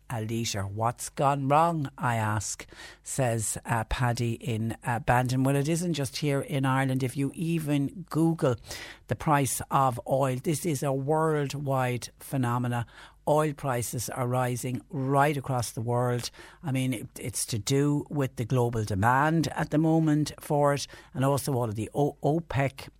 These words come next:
producers. They simply cannot pump enough supply to meet the growing demand. And of course, when you get a growing demand like that, what happens?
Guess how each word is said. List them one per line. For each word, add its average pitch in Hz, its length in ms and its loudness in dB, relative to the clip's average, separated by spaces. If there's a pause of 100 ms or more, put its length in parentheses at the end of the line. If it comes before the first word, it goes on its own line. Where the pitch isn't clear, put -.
producers. 135 800 0 (320)
They 147 340 2
simply 143 460 -2
cannot 143 400 0
pump 143 360 -2 (120)
enough 143 480 -2
supply 131 640 -2
to - 100 -6
meet 143 280 -2
the 143 80 -8
growing 127 360 0
demand. 117 460 0
And 110 100 -2
of 110 60 -4
course, 117 260 -6
when 113 120 -4
you 101 60 -2
get 147 220 0
a 151 40 -6
growing 120 320 -4
demand 117 340 -2
like 113 160 -4
that, 113 260 -2
what 117 140 -2
happens? 113 440 -4